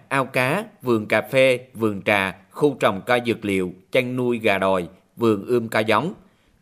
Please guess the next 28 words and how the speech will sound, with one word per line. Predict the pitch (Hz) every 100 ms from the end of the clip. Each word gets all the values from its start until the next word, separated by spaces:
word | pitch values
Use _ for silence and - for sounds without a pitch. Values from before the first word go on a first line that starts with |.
| -
trang | 170 170
trại | 131 113
còn | 117 123 117
sử | 135
dụng | 147 113 107
các | 175 202
phụ | 120
phẩm | 110 110 98
nông | 143 143
nghiệp | 120 -
tại | 98
chỗ, | 92 101 92 127 - _ _
phế | - 175
thực | 214 135 -
phẩm | 104 104 139
như | 135 123
đầu, | 107 98 95 82
vai, | 98 123 120 110
ruột | 113 110 -
cá | 110 120
từ | 165 104
biển | 95 92 101 170 _ _ -
để | 117 110
sản | 113 101
xuất | 107 202 214
tinh | - 131
chất | 120 - -
đạm, | 101 87